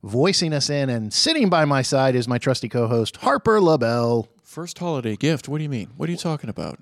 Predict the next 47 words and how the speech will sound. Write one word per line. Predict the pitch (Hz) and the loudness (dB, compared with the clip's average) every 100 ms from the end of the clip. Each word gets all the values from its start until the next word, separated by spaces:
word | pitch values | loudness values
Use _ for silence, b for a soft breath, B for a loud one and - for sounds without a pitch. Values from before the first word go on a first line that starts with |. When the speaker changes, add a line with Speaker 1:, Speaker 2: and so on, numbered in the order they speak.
| _ - | _ -10
Speaker 1:
You | 208 | -4
Speaker 2:
Is | 113 | 0
he | 160 | 2
giving | 165 175 180 | 4 4 4
you | 170 | 2
gifts | 156 170 185 160 | 4 2 2 -4
and | 139 135 | -4 -2
he | 139 | 0
didn't | 156 151 | -2 -2
take | 160 | -2
care | - 160 | 0 -2
of | 143 | 0
me? | 139 214 | -2 -4
Speaker 1:
The | 170 185 | 0 0
gift | 131 165 233 - | 2 4 4 2
of | 180 185 175 - | 0 0 0 -6
getting, | 127 160 175 156 | -4 0 0 -2
uh, | - 143 | -4 -2
letting | 143 165 170 | 0 2 0
us | 156 | -2
hear | - 151 | 0 -2
his | 127 185 185 | -2 -2 -2
voice. | 117 85 76 92 - | -4 -10 -12 -12 -2
I | 156 233 294 | 2 2 2
thought | 175 120 117 | 2 2 2
with | 131 139 | -2 -2
Mike | 131 156 208 143 | -2 -2 -4 -4
being | 147 135 | -4 -4
out | 127 | -4
of | 113 | -8
town | - 190 107 85 95 - b b | -8 -8 -6 -8 -12 -16 b b
that | 120 | -2
he | 135 | 2
would | 131 | 2
play | - 117 | 0 -4
Mike's | 113 165 226 | -2 -4 -6
voice, | 95 87 104 | -6 -6 -6
but | 180 | -6
he | 190 | -4
gave | 220 247 | -6 -6
us | 208 | -10
his | 302 269 | -10 -10
voice | 139 80 - | -10 -12 -10
on | 101 | -8
the | 120 | -6
introduction. | 131 160 247 - - | -6 -8 -14 -18 -14
Speaker 2:
Yeah. | 143 165 104 | -6 -4 -4